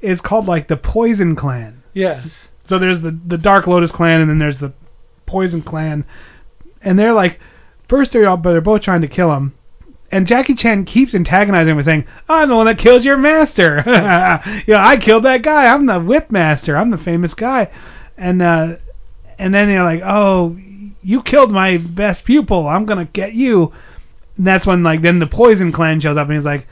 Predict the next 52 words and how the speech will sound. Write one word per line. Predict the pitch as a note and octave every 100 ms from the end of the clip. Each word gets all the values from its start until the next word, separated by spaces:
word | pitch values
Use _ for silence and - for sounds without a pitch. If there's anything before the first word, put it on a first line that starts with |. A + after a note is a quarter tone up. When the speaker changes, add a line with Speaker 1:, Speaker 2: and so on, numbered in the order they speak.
| - - D#4+
Speaker 1:
"Yeah, | C#4
you're | A3+ C#4+
so | A#3+ A#3
arrogant," | C#4 C#4+ A#3 E3+ D3 D#3
you | D#3+
know. | D#3 D#3 D3 - - -
Oh, | F#3+ G3
and | A3+
there |
was | A#3 A3+
a |
humph | - A3 F#3
in | D#3
this | C#3
movie | C#3 C3 B2+
at, | D3+
at, | D#3+ D#3
at | F3 D3
Speaker 2:
I'm | E3
Speaker 1:
minute | F3+ E3+
Speaker 2:
sure | F3
Speaker 1:
eight, |
Speaker 2:
there | F3+ D#3
was, | D#3+ F#3+ D#3+
Speaker 1:
at | G3
minute | G#3
Speaker 2:
yeah. | F#3
Speaker 1:
eighteen. | E3 D#3 F#3 D3+ B2 - E3
Speaker 2:
Oh, | D#3
there | D3
Speaker 1:
That's | D3+ D3+
Speaker 2:
was, |
Speaker 1:
the | D3 D3+
first | D3
Speaker 2:
okay. | D3
Speaker 1:
one, | C#3+
yeah. | C#3+ C3+ - - - -
So | - B3+ A3+ - - - - - - _ - -
they | F3+ A#3+
start | A3+ E3+ D3
fighting, | D3 D3 E3+
and | D#3
then, | B3+ A#3 G3+
then | F#3+ G3 F3+
Jackie | G#3+ A3+ A3
Chan | G#3+ G#3
and | F#3
the | E3
other | F3+ A3
guys | D#3+ D3
are | D3+
like, | C#3+